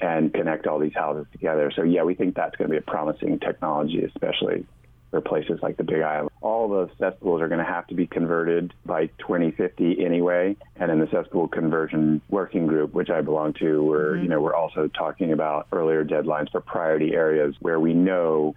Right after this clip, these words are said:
Speaker 1: that there is, you know, massive pollution issues, and so that means health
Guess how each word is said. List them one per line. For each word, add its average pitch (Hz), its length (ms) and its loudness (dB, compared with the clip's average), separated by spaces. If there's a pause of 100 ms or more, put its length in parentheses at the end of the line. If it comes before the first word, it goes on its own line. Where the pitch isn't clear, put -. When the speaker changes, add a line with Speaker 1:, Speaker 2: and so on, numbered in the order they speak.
Speaker 1:
that 80 280 -2
there 78 400 2
is, 78 340 2 (140)
you 90 100 0
know, 76 80 2
massive 76 680 0
pollution 85 540 0
issues, 80 520 0
and 73 220 2
so 78 100 0
that 78 160 0
means 76 260 2
health 76 300 -2